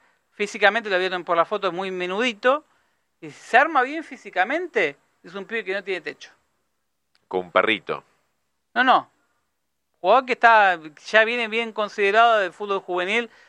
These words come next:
Speaker 1: sub quince, sub diecisiete, que iba a quedar libre en Chicago. Chicago le hace
Speaker 2: Obviamente
Speaker 1: contra-,
Speaker 2: renueva para,
Speaker 1: sí.
Speaker 2: sí, obvio.
Speaker 1: Le hace contrato, lo presta dieciocho meses a eso, que es una buena negociación, hay que ver la opción de compra por cuánto es.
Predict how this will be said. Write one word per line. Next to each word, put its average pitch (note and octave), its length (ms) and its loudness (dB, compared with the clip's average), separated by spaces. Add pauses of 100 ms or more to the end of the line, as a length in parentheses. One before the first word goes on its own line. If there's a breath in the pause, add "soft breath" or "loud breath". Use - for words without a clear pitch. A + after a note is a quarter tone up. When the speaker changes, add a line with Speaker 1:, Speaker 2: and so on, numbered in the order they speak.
(120 soft breath)
Speaker 1:
sub F#3 260 -8
quince, A3 480 0
sub F3+ 160 -14
diecisiete, G3+ 960 0 (640)
que G#3 100 4
iba C#4+ 180 6
a C#4 60 0
quedar A#3+ 280 4
libre B3+ 280 0
en C4+ 80 -4
Chicago. D4 540 4 (200)
Chicago G#3+ 640 0
le E3+ 140 2
hace F#3+ 100 8
Speaker 2:
Obviamente D3+ 460 6
Speaker 1:
contra-, B2+ 40 8
Speaker 2:
renueva C3+ 540 6
para, A#2 600 6
Speaker 1:
sí. - 160 -6
Speaker 2:
sí, D3 80 0
obvio. C3 400 0
Speaker 1:
Le E3 100 2
hace G#3+ 320 6
contrato, C#4 540 4
lo G#3+ 120 0
presta A#3 240 -4
dieciocho B3 460 -4
meses C#4 260 -2
a D#4+ 80 4
eso, D#4 140 -6
que A3+ 120 -4
es B3+ 100 -6
una B3+ 140 4
buena C4 180 2
negociación, B3+ 540 0
hay A3+ 80 -2
que A3+ 60 2
ver A#3+ 80 4
la A3+ 60 2
opción A#3 220 -8
de A3 100 -4
compra A3+ 300 0
por F3 160 -6
cuánto A3+ 420 4
es. C4 300 2